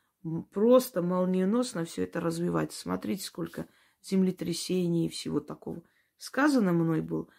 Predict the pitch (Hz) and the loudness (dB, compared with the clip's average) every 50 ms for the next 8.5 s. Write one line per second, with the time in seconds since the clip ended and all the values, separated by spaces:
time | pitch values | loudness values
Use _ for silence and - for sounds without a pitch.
0 | _ _ _ - - 254 254 - - 247 214 196 196 190 - 190 185 180 - - | _ _ _ -2 -2 -2 0 2 4 4 6 6 4 0 -2 -6 -6 -4 -2 -2
1 | 170 165 156 156 160 180 175 185 185 170 _ - 202 185 196 196 185 - - 220 | -2 -2 -2 0 0 0 0 0 -4 -6 _ -6 -6 -4 -4 -6 -8 -4 -4 -4
2 | 208 - 190 185 180 - 226 247 240 - 185 175 165 165 - - - - _ _ | -2 -2 -4 -4 -4 -2 -4 -4 -4 -4 0 0 0 0 0 -8 -20 -20 _ _
3 | _ - 208 208 208 247 285 311 285 262 254 226 190 202 196 202 196 190 185 185 | _ 0 2 6 8 8 10 10 10 8 8 6 4 4 2 4 4 4 2 2
4 | 175 175 170 185 185 202 190 196 - 277 269 247 220 208 180 185 180 180 175 170 | 0 2 0 2 2 2 0 0 0 2 2 2 2 0 0 0 2 2 4 4
5 | 202 220 208 190 208 226 175 175 165 - _ - - - - - - 220 214 208 | 4 2 2 2 0 0 2 2 0 -2 _ -20 -20 -20 -18 -4 0 0 0 4
6 | 247 247 247 247 - 202 - 226 220 214 208 214 - 214 190 185 196 190 185 190 | 6 4 6 6 4 0 4 6 6 6 6 4 2 0 2 2 2 0 0 -2
7 | - 196 180 185 185 196 190 175 170 - _ _ _ _ - - 185 175 - 220 | 0 2 4 4 4 4 4 2 0 -4 _ _ _ _ -6 -6 -6 -2 0 -2
8 | 202 202 - - 175 170 170 - 165 160 | -2 -2 -2 0 0 0 0 -2 -6 -8